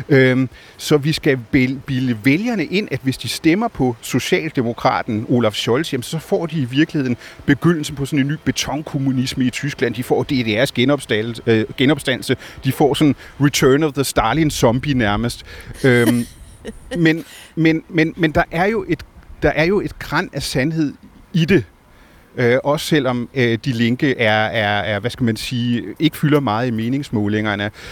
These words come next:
Speaker 1: Øh, for, for, for de vil, de vil tilsyneladende nogle, nogle vilde ting, som, som Lasse siger. De vil omfordele,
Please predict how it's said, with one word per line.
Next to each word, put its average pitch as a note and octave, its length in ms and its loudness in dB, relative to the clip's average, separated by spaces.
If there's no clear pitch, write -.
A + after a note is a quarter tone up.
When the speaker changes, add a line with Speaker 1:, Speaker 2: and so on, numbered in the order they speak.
Speaker 1:
Øh, A#2 440 4
for, A#2+ 320 0
for, - 240 -2
for C#3 120 -2
de B2+ 220 -2
vil, E3 360 2
de C3+ 140 -4
vil E3 240 0
tilsyneladende B2+ 680 -2
nogle, G2+ 360 0
nogle A#2 200 2
vilde A2+ 200 0
ting, - 260 -2
som, G#2 320 -4
som G#2 180 -2
Lasse G#2+ 300 0
siger. G#2 260 -4
De G#2+ 240 -8
vil D#3 220 2
omfordele, B2 560 0